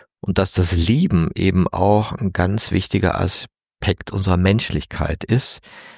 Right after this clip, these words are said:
der vielleicht in den letzten Jahren, wo wir so sehr auf Rationalität und Effizienz und so weiter schauen und uns eben mehr so als Effizienzwesen betrachten,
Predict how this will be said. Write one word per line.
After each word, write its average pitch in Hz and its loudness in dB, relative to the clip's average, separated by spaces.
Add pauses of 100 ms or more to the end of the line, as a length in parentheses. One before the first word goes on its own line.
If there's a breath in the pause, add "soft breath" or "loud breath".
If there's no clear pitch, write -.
(160 loud breath)
der 98 2
vielleicht 98 2
in 87 0
den 85 0
letzten 85 -2
Jahren, 90 2
wo 85 2
wir 82 2
so 92 0
sehr 87 2
auf - -4
Rationalität 90 0
und 80 -4
Effizienz 95 0
und - -4
so 85 0
weiter 92 2
schauen 90 0
und 101 -6
uns 92 -4
eben 101 2
mehr 98 4
so 95 2
als 87 0
Effizienzwesen 98 0
betrachten, 92 -4